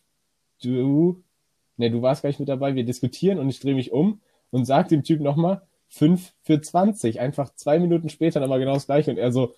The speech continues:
„Ja, komm, okay.“ <laughs>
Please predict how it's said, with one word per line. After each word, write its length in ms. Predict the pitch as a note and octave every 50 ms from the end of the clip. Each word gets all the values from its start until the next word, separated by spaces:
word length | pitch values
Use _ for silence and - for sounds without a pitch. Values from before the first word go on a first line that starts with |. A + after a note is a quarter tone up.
| _ _ _ -
„Ja, 220 | - C#3 C3+ C#3 -
komm, 300 | - D3 C#3 C3 B2+ G#2+
okay.“ 420 | A#2+ A#2 - - C#3+ C3 C3+ C3 - - - -
<laughs> 1000 | A#3 - - A3+ A3+ - G#3+ F#3 G3 - - B3 F3 F#4+ - - - F#3 E3+